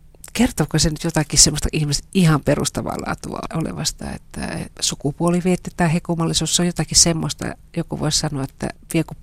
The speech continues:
pässiä narusta, <laughs> tai että siinä ihmisen vapaalla tahdolla on hirveästi niinku tekemisistä, kun, kun hormonit alkaa jyllätä,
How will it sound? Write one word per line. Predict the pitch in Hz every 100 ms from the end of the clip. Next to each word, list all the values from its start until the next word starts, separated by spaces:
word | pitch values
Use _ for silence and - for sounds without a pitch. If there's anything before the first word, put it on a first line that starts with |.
| -
pässiä | 165 - - - 113
narusta, | 147 - 147 - -
<laughs> |
tai | - 185 - - - -
että | -
siinä | 165 151
ihmisen | 151 156 135 151
vapaalla | 156 - -
tahdolla | 139 143 - 135
on |
hirveästi | 165 139 - - -
niinku | - - -
tekemisistä, | 151 - - 143 - - - -
kun, | - 151 - -
kun | - -
hormonit | 156 160 156 143 - -
alkaa | 139 - 156 156
jyllätä, | 175 156 135 -